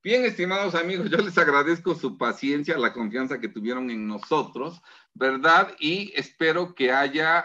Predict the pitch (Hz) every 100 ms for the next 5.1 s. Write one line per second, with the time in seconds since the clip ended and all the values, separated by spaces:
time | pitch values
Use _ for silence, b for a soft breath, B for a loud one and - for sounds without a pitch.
0 | - 135 120 110 107 101 104 101 - 127
1 | 139 160 165 - 117 120 151 131 127 117
2 | 101 113 113 - 180 160 185 262 B B
3 | B B 131 175 233 254 262 _ _ _
4 | _ _ _ _ _ _ _ _ - 143